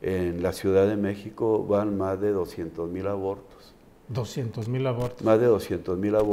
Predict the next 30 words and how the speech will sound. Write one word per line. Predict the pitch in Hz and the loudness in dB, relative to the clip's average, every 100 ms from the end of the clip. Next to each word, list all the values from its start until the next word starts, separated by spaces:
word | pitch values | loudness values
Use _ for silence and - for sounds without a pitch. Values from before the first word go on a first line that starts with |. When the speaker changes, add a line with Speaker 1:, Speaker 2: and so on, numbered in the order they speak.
| 104 | 2
Speaker 2:
ese | 131 | 2
es | 139 | 4
un | |
Speaker 1:
abortos. | 113 | 4
Speaker 2:
tema | 107 151 151 | 4 2 2
que | 131 | -2
también | - 117 127 | -4 -4 -4
tenemos | 151 143 139 | -4 -4 -4
que | - | -6
tocar | 147 147 143 143 | -6 -4 -2 0
ahorita, | 131 165 143 | 0 -2 -6
con | 113 113 110 | -4 -2 0
la | 110 110 107 | 0 2 0
aprobación | 110 139 123 120 - 127 143 | 2 2 4 2 0 -2 0
del | 165 139 | 0 2
aborto | 113 127 135 156 | 2 0 0 -2
allá | 139 | 0
en | 139 151 | 0 0
el | 147 117 | -2 -2
estado | 101 - 131 147 | -6 -6 -4 -2
de | 123 107 | -2 -4
Oaxaca. | 104 104 139 175 | -8 -8 -6 2
Speaker 1:
La | 120 113 | 4 4
segunda | - 123 110 120 127 | 2 0 2 2 2
entidad | 139 117 104 107 | 0 2 6 6
donde | 117 123 98 | 4 2 -2
Speaker 2:
La | |
Speaker 1:
se | 110 | -2
Speaker 2:
segunda | 90 104 | -4 -2
Speaker 1:
aprueba | 127 104 | 0 2